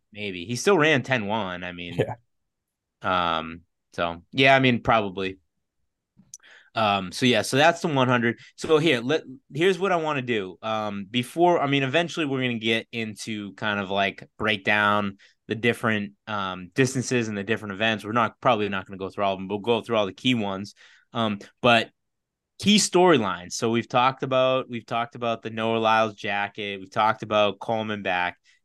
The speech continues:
Speaker 1: Any big storylines that kinda popped out for, uh, for you from this, this meet?
Speaker 2: Elise Cranny with the double win.
Speaker 1: Elise Cranny with the double win. Um,
Speaker 2: And could she have won all three?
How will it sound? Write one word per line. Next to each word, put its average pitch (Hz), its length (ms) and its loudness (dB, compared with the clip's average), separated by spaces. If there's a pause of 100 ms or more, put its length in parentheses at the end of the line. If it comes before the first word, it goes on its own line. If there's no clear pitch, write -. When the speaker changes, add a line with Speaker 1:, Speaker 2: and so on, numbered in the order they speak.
(120)
Speaker 1:
Any 147 540 -2 (160)
big 135 380 2
storylines 101 920 -2
that 98 160 -8
kinda 101 240 -6
popped 101 440 0
out 98 200 0
for, 95 240 -14
uh, 98 200 -2
for - 140 -18
you 92 140 -10
from 92 260 -6
this, 85 320 -12 (120)
this - 200 -14
meet? - 220 -18 (460)
Speaker 2:
Elise 117 340 4
Cranny 110 400 2
with 131 120 2
the 117 80 -2
double 98 380 -2
win. 101 320 -4 (460)
Speaker 1:
Elise 107 360 0
Cranny 120 600 2
with 107 200 -8
the 101 60 -20
double 117 380 4
win. 104 420 2 (280)
Um, 110 300 0
Speaker 2:
And - 60 -12
could 139 180 4
she 131 160 4
have 117 100 2
won 110 220 4
all 107 140 4
three? 98 420 -6